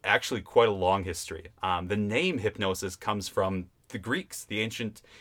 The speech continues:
in ancient Greece, they would build, um, sleep temples to the god of sleep named Hypnos, and they would go into trances and do all kind of funky things. The really scientific, uh, study of hypnosis began in the eighteen hundreds, around the eighteen fifties.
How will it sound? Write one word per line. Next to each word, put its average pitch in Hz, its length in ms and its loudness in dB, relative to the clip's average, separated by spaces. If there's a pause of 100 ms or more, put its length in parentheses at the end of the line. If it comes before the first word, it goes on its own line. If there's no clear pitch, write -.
in 120 100 0
ancient 147 320 0
Greece, 117 260 -2
they 107 200 4
would 104 240 0
build, 101 300 2
um, 80 520 -2
sleep - 340 -6
temples 82 480 -4
to 101 260 -8
the 98 60 -6
god 92 220 4
of 95 100 -4
sleep 98 300 -6
named 101 240 -4
Hypnos, - 480 -4 (400)
and 101 120 0
they 98 80 2
would 95 160 -2
go 107 220 6
into 107 300 -4
trances 123 580 -4
and 82 140 -14 (120)
do 95 160 -4
all 80 220 0 (100)
kind 78 160 -6
of 80 60 -10
funky 87 280 -6
things. 87 380 -6 (380)
The 113 320 -2
really 185 320 2
scientific, - 1000 2
uh, 82 260 0
study 101 400 0
of 95 80 0
hypnosis 95 460 -6
began 110 320 -4
in 104 100 -4
the 98 140 -10
eighteen 107 320 -4
hundreds, 87 400 -8
around 87 220 -2
the 87 140 -6
eighteen 92 300 -8
fifties. 82 560 -8